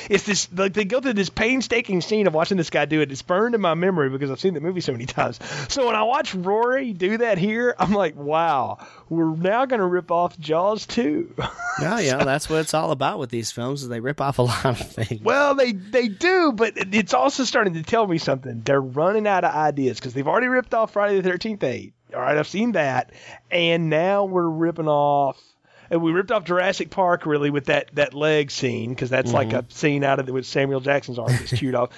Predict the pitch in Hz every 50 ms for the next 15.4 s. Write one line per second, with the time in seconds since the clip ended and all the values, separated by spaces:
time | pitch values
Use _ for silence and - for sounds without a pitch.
0 | - - - - - 156 156 160 165 147 - - 190 170 170 165 - - 175 175
1 | 190 202 208 202 175 151 175 190 190 202 233 262 285 302 320 311 262 240 233 226
2 | 226 226 208 190 185 180 180 175 175 170 - - - - 165 - 185 175 190 180
3 | - 196 160 160 185 180 180 160 175 180 180 190 220 233 240 247 233 220 214 202
4 | 185 196 185 180 175 170 160 160 151 143 135 123 123 117 127 113 101 73 - -
5 | _ - - - - - - 165 170 175 180 175 185 180 170 - 214 226 - 240
6 | 190 170 170 165 165 - 226 262 330 381 330 247 202 190 175 - - - - 202
7 | 170 - 170 - 285 294 269 240 220 - - 220 202 180 147 123 - - - _
8 | _ _ _ _ - - 277 330 381 - 427 427 440 - 381 302 277 - - 180
9 | 214 208 190 175 156 156 151 190 - 427 - - 339 330 - 247 214 202 185 190
10 | 190 180 180 170 160 160 190 233 214 175 151 151 160 175 196 214 233 330 392 349
11 | 254 247 220 190 185 180 - 254 269 240 175 113 104 - - - 208 202 196 196
12 | 190 170 160 160 - - 285 254 - - - 294 294 277 247 226 196 175 160 -
13 | 254 240 226 - 175 175 196 208 185 170 151 143 143 180 190 143 104 107 - 190
14 | 214 226 - - 403 359 302 233 - 269 247 208 226 254 233 - - - 175 165
15 | 151 131 139 185 214 196 - -